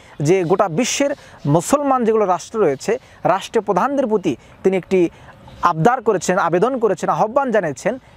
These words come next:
যে এই সময় আমাদেরকে এক হয়ে কাজ করতে হবে। তিনি একটি কথা বলেছেন, পরামর্শ দিয়েছেন, সেটা খুব ভালো লেগেছে। তিনি বলেছেন যে জাতিসংঘের সাধারণ অধিবেশনে মুসলিম যেগুলো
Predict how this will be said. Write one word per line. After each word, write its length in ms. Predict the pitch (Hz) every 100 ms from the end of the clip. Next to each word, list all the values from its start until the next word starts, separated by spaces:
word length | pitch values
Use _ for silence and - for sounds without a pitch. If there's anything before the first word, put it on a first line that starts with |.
| -
যে 120 | 156
এই 60 | 185
সময় 220 | - 208
আমাদেরকে 460 | 185 165 147 170 156 - - - -
এক 280 | 175 175
হয়ে 260 | - 254 139 - - -
কাজ 200 | 185 -
করতে 220 | 143 123
হবে। 200 | 120 - - - -
তিনি 120 | 196
একটি 220 | 220 - 220
কথা 200 | 208 277
বলেছেন, 320 | 247 170 175
পরামর্শ 400 | 190 185 247 -
দিয়েছেন, 400 | 196 175 - 165 - - -
সেটা 180 | - 175
খুব 200 | - 147
ভালো 180 | 139 226
লেগেছে। 360 | 220 156 -
তিনি 140 | 165 165
বলেছেন 500 | 160 165 233 170 165 - - - -
যে 360 | 151 170 147 220 - - - -
জাতিসংঘের 540 | 139 196 214 240 262 269
সাধারণ 540 | - 190 190 247 247 - - - -
অধিবেশনে 640 | 196 269 233 180 139 185 - - - 147
মুসলিম 460 | 175 - 277 302
যেগুলো 400 | 233 226 208 208